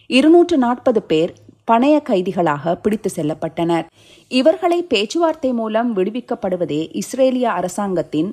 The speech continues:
முதல் முன்னுரிமையாக இருந்திருக்க வேண்டும். ஆனால் இஸ்ரேல் அரசு அதற்கு முன்னுரிமை கொடுக்கவில்லை.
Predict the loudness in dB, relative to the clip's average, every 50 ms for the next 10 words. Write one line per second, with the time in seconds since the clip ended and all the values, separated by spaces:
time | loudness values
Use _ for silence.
0 | -8 -6 -4 -2 0 2 2 2 2 0 -2 -2 -4 -4 -4 -2 -2 -2 -2 -2
1 | -4 -4 -4 -4 -2 -2 -4 -4 -4 -4 -6 -8 -8 -6 -4 -2 -2 -2 -2 -2
2 | -2 -4 -4 -8 _ _ _ _ _ _ _ -2 0 0 2 2 2 0 0 -2
3 | -4 -4 -6 -6 -6 -4 -2 0 0 0 0 0 -2 -4 -4 -2 -2 -2 -2 0
4 | -2 -2 -2 -2 -2 -2 -4 -4 -2 -2 -2 -2 -2 0 -2 -2 -2 -4 -4 -2
5 | -2 -2 -2 -2 -4 -6 -4 -4 -2 -2 -2 -2